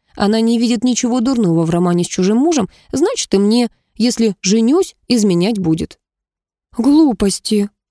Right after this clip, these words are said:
вспыхнула Екатерина. "У всех девчонок в классе папаши с разными бабами живут, а дома жены сидят. Мужикам, значит, можно, а нам нет? Сейчас другие времена, не такие, как в вашу молодость, нынче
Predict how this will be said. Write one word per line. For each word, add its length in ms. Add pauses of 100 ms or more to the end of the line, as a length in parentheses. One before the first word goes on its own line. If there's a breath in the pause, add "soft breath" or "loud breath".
(120)
вспыхнула 400
Екатерина. 560 (320 soft breath)
"У 60
всех 220
девчонок 400
в 80
классе 360
папаши 420
с 80
разными 320
бабами 400
живут, 400 (360 soft breath)
а 180
дома 280
жены 280
сидят. 460 (420 soft breath)
Мужикам, 420
значит, 360
можно, 360
а 120
нам 260
нет? 260 (360 soft breath)
Сейчас 280
другие 380
времена, 460 (180)
не 140
такие, 320
как 240 (120)
в 120
вашу 260
молодость, 720
нынче 400